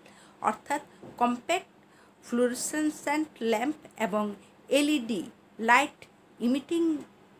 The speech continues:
ডায়োড বাল্ব। এই এনার্জি সেভিং বাল্বে বিদ্যুৎ বিশ থেকে আশি পার্সেন্ট সাশ্রয় হতে পারে এবং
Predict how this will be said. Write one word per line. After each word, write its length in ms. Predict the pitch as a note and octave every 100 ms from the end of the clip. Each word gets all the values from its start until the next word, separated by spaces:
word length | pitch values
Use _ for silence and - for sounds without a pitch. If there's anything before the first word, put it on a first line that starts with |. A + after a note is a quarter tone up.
| G#3+ F3+
ডায়োড 420 | G3+ G3 G3 - - - - - -
বাল্ব। 320 | G3+ - - - - - - -
এই 160 | C#4+ D#4 - - A#3+
এনার্জি 380 | C4+ E4 D#4 G4 F#4
সেভিং 280 | F4+ E4 E4 D#4
বাল্বে 260 | D4+ C4+ C#4+ A3+
বিদ্যুৎ 400 | A3+ F#3+ C4+ F#3 - - - F#3+
বিশ 200 | C4 D4 -
থেকে 200 | D#4 D#4+ D4 -
আশি 180 | A3 - C#4+
পার্সেন্ট 400 | B3 A#3+ - A3+ - -
সাশ্রয় 520 | G3+ - - C4 C4
হতে 180 | A3+ G#3+ G3+
পারে 180 | G3 C4 - - - -
এবং 140 | G3